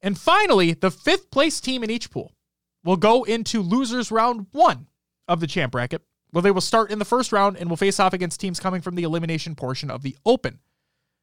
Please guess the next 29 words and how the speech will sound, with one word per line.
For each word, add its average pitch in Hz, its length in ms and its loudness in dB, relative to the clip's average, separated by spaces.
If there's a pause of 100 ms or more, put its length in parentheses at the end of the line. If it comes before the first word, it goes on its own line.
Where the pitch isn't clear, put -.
(420)
bracket. 127 280 -10 (1600)
Championship 151 460 0
bracket. 123 320 -4 (280)
Ultimately, 226 640 0 (180)
a 208 120 0
twenty-four 285 640 -2
team 233 340 -8
double 214 260 4
elimination 208 460 -2
championship 208 600 -2
bracket 190 320 0
style 156 320 2
will 170 100 -2
determine 233 400 -4
the 269 60 -6
tournament 220 340 -4
winner. 285 260 -2 (280)
This 165 120 -8
is 160 120 -6
the - 40 -14
culmination 214 520 0
of 185 100 0
the, 170 80 -2
both 185 300 2
the 156 180 -6
open 226 340 2 (120)
and 233 280 0
pool 165 200 -4
play. 208 260 -4